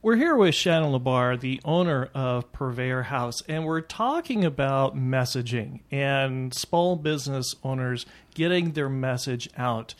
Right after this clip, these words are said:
Tell us, what are some of the external or internal conflicts that a small business owner has when they're faced with trying to get their message out that you help with?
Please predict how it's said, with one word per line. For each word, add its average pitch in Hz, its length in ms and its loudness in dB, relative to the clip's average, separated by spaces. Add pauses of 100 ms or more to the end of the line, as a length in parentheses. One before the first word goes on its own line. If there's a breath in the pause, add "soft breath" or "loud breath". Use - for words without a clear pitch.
(420 loud breath)
Tell 392 260 -2
us, - 240 -4
what 262 240 0
are - 100 0
some 226 380 0
of 180 160 2
the 151 400 0
external 160 800 0
or 139 160 0
internal 151 560 0
conflicts 143 840 -2
that 139 140 -4
a 131 40 -4
small 151 320 -2
business 135 420 0
owner 120 280 -4
has 123 580 -2 (340 loud breath)
when 160 320 2
they're 147 200 2
faced 180 520 0
with 151 140 -4
trying 143 320 -4
to 131 80 -10
get 131 160 -2
their 123 140 -4
message 127 420 -2
out 120 260 -2
that - 220 -8
you 120 140 -6
help 120 240 -8
with? - 280 -14